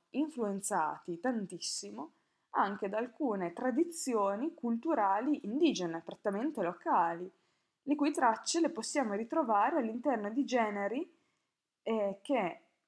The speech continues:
mm, derivano, è vero, dalla letteratura greca, ma che il mondo latino ha poi sviluppato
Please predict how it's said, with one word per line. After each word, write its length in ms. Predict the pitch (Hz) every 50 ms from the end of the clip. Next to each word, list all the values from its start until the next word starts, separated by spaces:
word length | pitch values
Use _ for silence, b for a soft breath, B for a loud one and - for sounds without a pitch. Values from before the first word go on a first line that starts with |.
| _ -
mm, 640 | 226 220 208 208 202 202 196 190 190 185 185 180 180 170
derivano, 720 | - 190 190 214 320 370 339 226 208 185 180 175 170 165 - -
è 100 | - 190
vero, 320 | 185 214 233 208 190 185 185
dalla 140 | 185 180 180
letteratura 580 | 180 185 _ - 208 202 196 - 262 208 202
greca, 640 | 202 214 214 208 196 170 170 170 - - 254 285 320
ma 200 | 262 214 214 214
che 300 | - - 208 190 185 180
il 120 | 190 202
mondo 260 | 226 247 226 208 202 233
latino 680 | 262 254 - - 196 185 185 185 196 208 202 190 175 -
ha 80 | - 196
poi 240 | - - 196 202
sviluppato 1080 | 196 170 165 190 190 233 226 - - 175 160 151 160 180 - - 196 190 185 180 B B